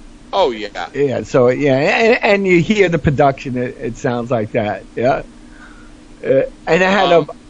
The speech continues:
Speaker 2: a, a bubblegum pop sound and everything.
Speaker 1: Yeah.
Speaker 2: Which I hated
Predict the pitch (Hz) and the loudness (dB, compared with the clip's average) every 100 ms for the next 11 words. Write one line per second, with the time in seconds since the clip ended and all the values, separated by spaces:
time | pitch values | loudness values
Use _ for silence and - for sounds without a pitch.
0 | - 151 170 170 165 165 147 143 143 135 | -4 0 2 2 2 0 0 0 2 0
1 | - 147 123 123 123 123 120 117 123 139 | -2 -2 0 -2 -4 -4 -2 -2 0 -2
2 | 123 151 147 117 - - - - - 247 | -2 -4 -2 2 2 0 -4 -10 -2 2
3 | 330 208 240 285 262 226 | 4 4 4 4 4 2